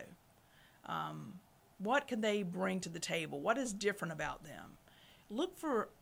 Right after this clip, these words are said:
firms and attorneys that are ethical and that have good reputations for hand-, not just, not just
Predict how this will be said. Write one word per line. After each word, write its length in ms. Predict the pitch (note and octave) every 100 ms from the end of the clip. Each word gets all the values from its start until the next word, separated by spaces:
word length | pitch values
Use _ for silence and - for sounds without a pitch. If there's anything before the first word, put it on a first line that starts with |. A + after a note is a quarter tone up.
| - -
firms 520 | G3+ G3 G3 F3+ - -
and 220 | F#3 F3+ - -
attorneys 460 | E3+ F#3+ F#3+ F3+
that 140 | E3+ D3+
are 120 | - F3+
ethical 640 | G#3 G#3+ G3 G3 F#3 F3+ - - - - -
and 600 | F#3+ E3+ D#3+ D#3 D#3+ - - - E3+
that 280 | F3+ E3 E3+
have 300 | F3+ F3 F3
good 160 | G#3+
reputations 760 | G#3+ G3+ F#3 E3+ E3+ E3 E3 D3+
for 220 | - -
hand-, 420 | - - G#3 G#3+
not 220 | A#3 D#4 -
just, 300 | C4 - - - - - A3
not 260 | C#4+ F#4+
just 400 | B3+ A3+ G#3+ -